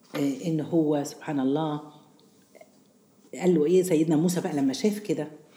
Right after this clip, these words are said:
بيوج-، بيقول له: "فانطلق حتى إذا آتيا أهل قرية استطعما أهلها فأبوا أن يضيفوهما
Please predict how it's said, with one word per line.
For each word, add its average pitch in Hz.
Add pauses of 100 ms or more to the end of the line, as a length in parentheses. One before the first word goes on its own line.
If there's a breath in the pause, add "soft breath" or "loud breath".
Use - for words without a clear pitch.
(180 soft breath)
بيوج-، 226
بيقول 277
له: - (580 loud breath)
"فانطلق 220
حتى 208
إذا 165 (120)
آتيا 175
أهل 175
قرية - (200)
استطعما - (260)
أهلها - (520 soft breath)
فأبوا 220 (920 soft breath)
أن 202
يضيفوهما 160